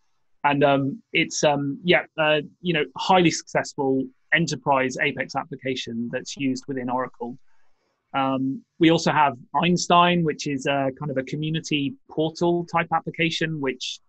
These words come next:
different organizations and communities internally at Oracle use for, um, questions and answers and sharing knowledge.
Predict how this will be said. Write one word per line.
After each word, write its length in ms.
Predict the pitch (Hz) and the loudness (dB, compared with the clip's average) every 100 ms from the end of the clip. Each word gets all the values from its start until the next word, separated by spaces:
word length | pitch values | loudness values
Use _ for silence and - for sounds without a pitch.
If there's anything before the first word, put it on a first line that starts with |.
| _ - | _ 0
different 480 | 170 - 170 156 - 165 | 0 2 -2 -2 -6 -4
organizations 920 | 147 147 139 143 139 - 143 139 131 | -2 0 0 0 -2 -6 -6 -6 -2
and 200 | 135 131 | -2 -2
communities 560 | 151 151 135 147 135 _ 151 | -4 -6 -4 -4 -4 _ -8
internally 540 | 143 - 170 185 139 | -6 0 0 2 0
at 60 | 131 | 0
Oracle 420 | 131 123 - 131 | -2 -4 -6 -6
use 480 | 131 135 131 123 - _ _ _ _ - | -2 0 0 -4 -14 _ _ _ _ 0
for, 440 | 147 139 131 127 131 _ | 2 6 4 2 -4 _
um, 240 | 147 139 139 | -8 -6 -4
questions 480 | - 151 - 151 139 | -2 -2 -2 -2 0
and 80 | |
answers 400 | 139 143 113 180 | 0 0 0 -2
and 120 | 151 131 | -2 -4
sharing 380 | 147 139 135 | 0 2 0
knowledge. 420 | 139 139 165 - | 0 -2 -2 -6